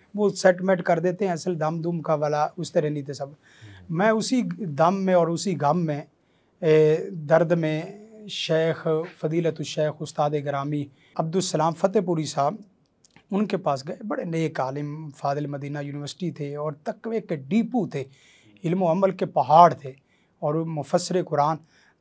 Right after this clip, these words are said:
Speaker 1: तो उनके पास गया तो उन्होंने मुझे बस सिर्फ इस तरह करके ना, इस तरह करके एक दो मिनट में पढ़ा और यकीन करे कि दर्द ऐसे था जैसे कभी
Speaker 2: है ही
Speaker 1: हुआ ही
Speaker 2: नहीं।
Speaker 1: नहीं।
Speaker 2: हम्म।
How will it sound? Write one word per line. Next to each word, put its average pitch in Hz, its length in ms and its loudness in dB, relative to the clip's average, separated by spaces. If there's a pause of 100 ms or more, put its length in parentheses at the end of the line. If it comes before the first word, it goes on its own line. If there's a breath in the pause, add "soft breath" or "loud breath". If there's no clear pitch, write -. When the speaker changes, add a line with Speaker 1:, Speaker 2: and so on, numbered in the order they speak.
Speaker 1:
तो 165 180 0
उनके 208 300 0
पास 208 300 4
गया 208 160 2
तो 220 140 -4
उन्होंने 240 260 0
मुझे 220 280 0
बस 202 260 2
सिर्फ - 340 -4
इस 185 260 -6
तरह 247 140 2
करके 160 380 -2
ना, 233 200 -6
इस 214 200 -10
तरह 180 140 -4
करके 170 420 -4
एक 170 140 -8
दो 160 180 -2
मिनट 165 240 -6
में 160 160 -4
पढ़ा 190 200 -2
और 170 240 0
यकीन 175 360 -8
करे 165 300 -6
कि 190 160 -4
दर्द 190 540 2 (540 soft breath)
ऐसे 220 340 2
था 202 160 2
जैसे 165 380 -2
कभी 151 200 -4
Speaker 2:
है 101 80 8
ही 98 140 2
Speaker 1:
हुआ 175 100 8
ही 151 100 6
Speaker 2:
नहीं। 131 140 -8
Speaker 1:
नहीं। 117 120 -16
Speaker 2:
हम्म। 92 100 -14